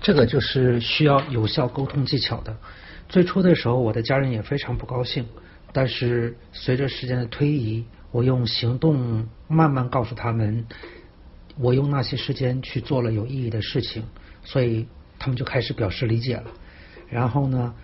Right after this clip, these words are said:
啊，我虽然有的时候，啊，不跟他们一起过节，但我平时有空的时候会多陪他们，所以呢，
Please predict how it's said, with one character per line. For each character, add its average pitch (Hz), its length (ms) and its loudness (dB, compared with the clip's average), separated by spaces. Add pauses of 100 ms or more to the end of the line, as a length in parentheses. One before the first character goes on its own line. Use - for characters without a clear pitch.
(240)
啊， 123 480 -10 (360)
我 117 100 0
虽 139 180 2
然 135 100 2
有 120 120 2
的 117 100 -2
时 113 220 -4
候， 113 280 0 (380)
啊， 110 240 -8 (300)
不 131 80 -4
跟 135 100 0
他 113 80 -2
们 131 140 -2
一 - 20 -2
起 - 160 -8
过 131 220 -4
节， 113 280 -6 (300)
但 127 180 0
我 110 80 2
平 143 240 0
时 180 140 4
有 120 100 4
空 123 220 -4
的 110 80 0
时 - 100 -8
候 110 60 -2
会 113 240 0
多 120 160 -4
陪 123 220 -6
他 113 160 -6
们， 110 180 -8 (380)
所 151 180 0
以 147 80 2
呢， 147 320 0